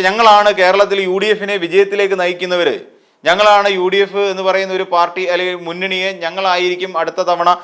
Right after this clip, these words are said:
ആ, ഇവിടേക്ക് കൊണ്ടുവരാൻ പോകുന്നത് എന്നുള്ള തരത്തിൽ ഒരു ഇമേജ് അല്ലെങ്കിൽ ഒരു ഓറ ഉണ്ടാക്കിയെടുക്കാൻ ചിലർ ശ്രമിക്കുന്നുണ്ട്. അതാരൊക്കെയാണ് നമുക്ക് പേരെടുത്ത് പറഞ്ഞു തന്നെ നമുക്ക് പോവാം.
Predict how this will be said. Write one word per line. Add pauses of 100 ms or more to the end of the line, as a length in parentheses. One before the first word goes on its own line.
(280)
ആ,
ഇവിടേക്ക്
കൊണ്ടുവരാൻ
പോകുന്നത്
എന്നുള്ള
തരത്തിൽ (420)
ഒരു
ഇമേജ്
അല്ലെങ്കിൽ
ഒരു
ഓറ
ഉണ്ടാക്കിയെടുക്കാൻ
ചിലർ
ശ്രമിക്കുന്നുണ്ട്. (1200)
അതാരൊക്കെയാണ്
നമുക്ക്
പേരെടുത്ത്
പറഞ്ഞു
തന്നെ
നമുക്ക്
പോവാം.